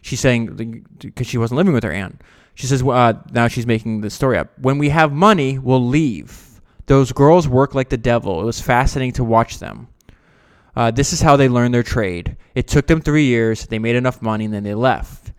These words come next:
Here it seemed I had a clue." Now this is the author talking. "Here it seemed I had a clue to an understanding of Mademoiselle Chanel. In order to attain her independence, she must earn her own way.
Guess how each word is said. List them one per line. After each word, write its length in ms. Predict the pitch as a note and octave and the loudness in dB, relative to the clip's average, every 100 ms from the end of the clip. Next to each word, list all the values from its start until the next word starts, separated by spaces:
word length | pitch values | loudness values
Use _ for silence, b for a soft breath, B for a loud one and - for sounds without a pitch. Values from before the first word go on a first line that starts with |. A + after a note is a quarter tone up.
| _ | _
Here 280 | - G3+ B3 | 0 2 4
it 120 | D3 | 2
seemed 440 | - B2+ G#2 G2+ A2 | -2 -6 -6 -6 -6
I 120 | A#2 | -2
had 160 | B2 A#2+ | 0 0
a 60 | |
clue." 280 | - C3+ A2+ | 0 0 0
Now 120 | G#2 | -2
this 100 | G#2+ | -6
is 60 | - | -4
the 100 | F#2+ | -4
author 160 | G#2+ A2+ | -4 -4
talking. 320 | G#2 G#2 G#2 B B B | -6 -6 -12 B B B
"Here 140 | A#3+ | 0
it 100 | A#3+ | 2
seemed 220 | - B2+ | 0 0
I 40 | B2+ | 2
had 100 | B2+ | 0
a 60 | |
clue 240 | - D#3+ E3 | 2 4 4
to 100 | C#3+ | 2
an 80 | |
understanding 720 | - C#3+ D#3 - A#2 A2 A2+ A2+ | -2 -2 -2 -2 -2 0 -2 -4
of 80 | |
Mademoiselle 540 | A2 G#2+ A2 A2+ G#2+ G#2 | -2 -2 -2 -2 -4 -6
Chanel. 480 | - B2 C3+ D2+ - b b b b | -6 -2 -2 -4 -10 b b b b
In 160 | B2+ B2 | -8 -2
order 320 | C#3+ D3+ F#3+ | 4 6 6
to 200 | F#3 G#3+ | 2 -2
attain 400 | G3+ - C#3 C#3+ | -2 -2 -2 -2
her 160 | C3+ B2+ | -2 -2
independence, 920 | B2+ A#2+ - F#3 C3+ D2+ C#2+ - - - b b | -2 2 2 2 -2 -6 -10 -14 -14 -18 b b
she 220 | - C#3+ | -4 0
must 240 | C#3 C3 - | 0 -2 -2
earn 280 | C3 D3 D#3 | -2 0 -2
her 260 | C3+ D3 | -2 -2
own 280 | B2+ B2+ B2 | -2 -4 -2
way. 480 | A#2 B2+ C#2+ - | -2 -2 -4 -10